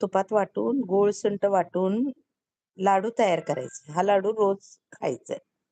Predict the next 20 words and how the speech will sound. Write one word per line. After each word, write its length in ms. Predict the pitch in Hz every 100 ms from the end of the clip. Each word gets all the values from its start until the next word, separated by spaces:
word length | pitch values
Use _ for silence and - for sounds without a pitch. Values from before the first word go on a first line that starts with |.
| _ _ _ _ _ _ _ _ _ _ _ _ _ -
अर्ध्या 340 | - 196 202 226
कप 260 | 240 226 220
उत-, 220 | 190 -
उकळत्या 440 | 202 190 208 214
पाण्यात 280 | 214 208 208
दोन 200 | 196 196
चमचे 340 | 196 196 185 208
मध 200 | 196 190 -
टाकून 440 | 190 - 208 254 320 _ _ _ _ _
थंड 240 | - 247 277
करून 280 | 277 226 226
घ्यायचे 420 | 202 156 - 147 - _ _ _ _ _ _ _ _ _ _ -
आणि 320 | 190 220 262 294 - _ _ _ _ _ -
रोज 480 | 214 262 320 330 - -
प्यायचे. 400 | 180 151 - - _ _ _ _ _ _ -
एक 380 | 214 233 - 233
महिन्यातच 840 | 226 208 208 220 254 269 269 - 285 302 - _ _ _ _ _ _ _ _ -
अवयव 400 | 190 196 208 214 202
हालायला 440 | - 170 156 160
लागतात. 360 | 151 - -